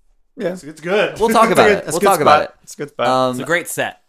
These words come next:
Speaker 3: Thirty percent of
Speaker 2: That's it.
Speaker 3: people think, uh, Bret Hart versus British Bulldog from SummerSlam
Speaker 2: Okay.
Speaker 3: should, should get more love. Right now, it's at forty-one. Um, and the last couple here, uh, uh,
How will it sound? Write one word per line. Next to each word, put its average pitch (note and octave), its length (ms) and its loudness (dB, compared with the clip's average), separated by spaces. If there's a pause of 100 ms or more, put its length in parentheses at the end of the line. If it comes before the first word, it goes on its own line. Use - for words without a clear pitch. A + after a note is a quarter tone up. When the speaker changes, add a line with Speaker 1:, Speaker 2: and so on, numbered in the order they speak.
(320)
Speaker 3:
Thirty F3 320 2
percent D#3+ 240 -4
of - 40 -2
Speaker 2:
That's F3 120 -4
it. - 40 -4
Speaker 3:
people D#3+ 420 -2
think, D3 680 -6
uh, B2+ 180 0
Bret B2 300 0
Hart C#3+ 300 0
versus C3+ 280 -6
British B2 300 -8
Bulldog A2 680 -4
from A2+ 280 -8
SummerSlam A#2 680 -6
Speaker 2:
Okay. F2+ 100 -16
Speaker 3:
should, G#2 300 -8
should A2 200 -8
get G#2+ 160 -4
more G2+ 140 -6
love. G2+ 240 -2
Right G#2+ 140 0
now, G#2 120 -2
it's A2 120 -8
at - 80 -14
forty-one. G2+ 760 -8 (540)
Um, G#2+ 420 -2
and A#2 300 -6
the A#2+ 60 -2
last C3 340 -2
couple C#3 340 -4
here, G#2 480 -8 (380)
uh, G#2 300 -2 (100)
uh, A2 80 -8